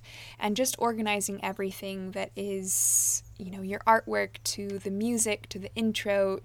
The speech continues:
to the actual recordings, the raw files, the video,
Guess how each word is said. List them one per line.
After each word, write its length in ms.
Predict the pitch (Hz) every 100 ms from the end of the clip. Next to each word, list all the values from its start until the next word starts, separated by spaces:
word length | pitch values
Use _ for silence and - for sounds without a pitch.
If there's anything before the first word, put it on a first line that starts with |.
| -
to 480 | - 196 190 190 185 - - - - - -
the 80 | -
actual 380 | 214 - - 196
recordings, 760 | 196 - 269 247 226 214 202
the 100 | 196
raw 240 | 196 208 208
files, 680 | - 202 202 196 190 185
the 100 | -
video, 800 | 196 214 208 208 202 196 190 190